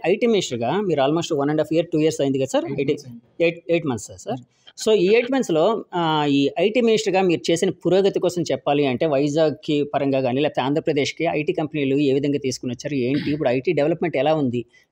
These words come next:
Speaker 1: దీని మీద ఏదైనా చెప్పాలంటే ఏం
Speaker 2: ఒకటి,
Speaker 1: చెప్తారు సార్?
Speaker 2: ఒకటి సహజంగా మనం ఉమ్మడి రాష్ట్రంలో ఉన్నప్పుడు హైదరాబాద్ మనకి రాజధానిగా ఉండేది.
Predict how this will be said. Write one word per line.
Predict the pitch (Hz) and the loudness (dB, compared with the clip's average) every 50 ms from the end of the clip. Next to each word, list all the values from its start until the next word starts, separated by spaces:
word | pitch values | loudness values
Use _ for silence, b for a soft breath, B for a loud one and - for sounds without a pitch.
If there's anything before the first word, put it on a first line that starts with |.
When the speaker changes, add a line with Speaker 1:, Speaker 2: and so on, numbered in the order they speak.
| _ | _
Speaker 1:
దీని | 156 156 156 | -4 -2 0
మీద | 156 147 147 | 2 2 2
ఏదైనా | 143 151 156 143 147 | 2 2 2 0 -2
చెప్పాలంటే | 135 - 156 147 139 135 | -2 0 0 0 0 0
ఏం | 143 139 | 0 0
Speaker 2:
ఒకటి, | 131 143 | 0 -2
Speaker 1:
చెప్తారు | - 151 - - - | -4 -4 -4 -6 -6
సార్? | - - - - - | -8 -8 -10 -8 -6
Speaker 2:
ఒకటి | 135 147 147 | -6 -6 -6
సహజంగా | - - 127 139 151 170 180 190 190 | -4 -4 -4 -4 -2 -2 -2 -2 -2
మనం | 175 165 165 160 160 165 180 190 185 - | 0 0 0 0 0 0 -2 -2 -4 -6
ఉమ్మడి | 143 143 156 170 170 | -6 -4 -4 -2 0
రాష్ట్రంలో | 175 170 160 - - 170 160 | 0 -2 -2 -2 -6 -8 -8
ఉన్నప్పుడు | 156 156 151 160 180 196 | -6 -6 -6 -4 -4 -2
హైదరాబాద్ | 160 143 151 156 165 165 160 160 156 156 180 185 | 0 0 2 2 2 2 2 2 2 0 0 -4
మనకి | 160 151 135 131 170 180 | -6 -8 -6 -6 -4 -4
రాజధానిగా | 175 147 135 139 135 139 147 143 143 139 135 | -4 -4 -6 -8 -6 -4 -4 -4 -2 -4 -4
ఉండేది. | 127 123 120 120 113 | -4 -4 -6 -6 -8